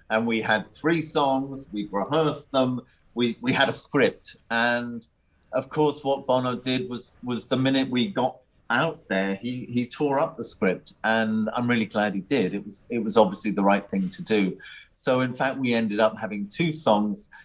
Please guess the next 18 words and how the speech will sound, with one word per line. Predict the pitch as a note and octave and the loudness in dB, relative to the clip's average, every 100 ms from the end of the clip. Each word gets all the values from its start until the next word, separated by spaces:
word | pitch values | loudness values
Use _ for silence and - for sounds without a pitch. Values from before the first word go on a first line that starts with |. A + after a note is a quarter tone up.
| - | -6
and | B2 D3+ | -2 2
also, | E3+ - C3 A#2+ A2+ - _ - - - | 0 -2 0 2 0 -4 _ -12 -12 -4
you | C3 | 0
know, | G#2+ G#2+ A2 - _ - - | 2 0 -2 -10 _ -6 0
as | B2+ | 2
a | B2 | 0
performer, | - - - F#3 F#3 D#3+ A2 F#2+ _ - - - | -4 -12 -2 0 2 2 0 -4 _ -20 -20 -6
you're | C3 | -2
going, | C3 C3 B2 | 2 2 2
"This | C3 C#3+ | -2 -4
is | G#2 | -4
live | A#2+ C#3 D#3+ D#3+ | -2 0 2 -2
television, | - C#3 B2+ G#2 A#2 B2 A2+ A2+ - - | -2 0 0 0 0 0 -2 -4 -8 -2
and | A2+ A2 A2+ | 0 2 0
we're | B2 C#3+ | 0 0
standing | C#3 B2+ A#2 A#2 | 2 0 2 2
on | G#2+ G2+ | 0 -4
stage, | - B2 A#2 A2+ G#2+ - | -4 0 2 2 0 -6